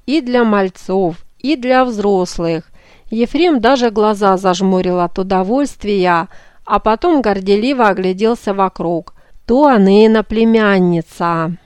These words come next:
И было непонятно, чем он больше гордится. Тем, что я родственница Анеи, или тем, что он сам знаком с моей теткой. Оказалось тем, что я столько знаю, словно в этом была его личная заслуга.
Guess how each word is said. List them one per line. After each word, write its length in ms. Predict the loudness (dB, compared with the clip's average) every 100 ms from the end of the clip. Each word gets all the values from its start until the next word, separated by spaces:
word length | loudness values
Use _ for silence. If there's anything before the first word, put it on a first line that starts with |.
| _ -10
И 100 | -6
было 280 | -2 0 2
непонятно, 1040 | 2 0 0 2 2 0 -4 -6 -6 -8 -12
чем 280 | -6 -2 0
он 140 | 0
больше 340 | 2 0 -2 -2
гордится. 880 | 0 -2 -4 -6 -6 -8 -6 -6 -8 -16 -20 -18 0
Тем, 220 | 2 2
что 200 | 0 0
я 180 | 2 2
родственница 800 | 0 -4 -2 0 0 0 0
Анеи, 640 | 2 2 0 0 2 0 -4 -10 -20 -12 -4
или 180 | -2 0
тем, 240 | 0 0
что 220 | 0 0
он 100 | 0
сам 260 | 2 0 0
знаком 460 | 0 -2 0 -2
с 120 | -2 -4
моей 340 | -2 -2 -4
теткой. 840 | -6 -4 -2 -4 -6 -6 -6 -8 -14 _ _ _
Оказалось 640 | -10 -2 -2 0 0 0 -2
тем, 240 | -2 -2
что 180 | -2 -2
я 200 | 0 0
столько 460 | -2 -4 -4 -4 -4
знаю, 460 | 0 2 4 2
словно 440 | 0 -2 -2 0 0
в 80 | 0
этом 320 | -2 -2 0
была 280 | 0 0 0
его 320 | 0 0 -2
личная 520 | -2 -6 -4 -2 -2
заслуга. 960 | -2 -6 -6 -6 -4 -2 -2 -2 -2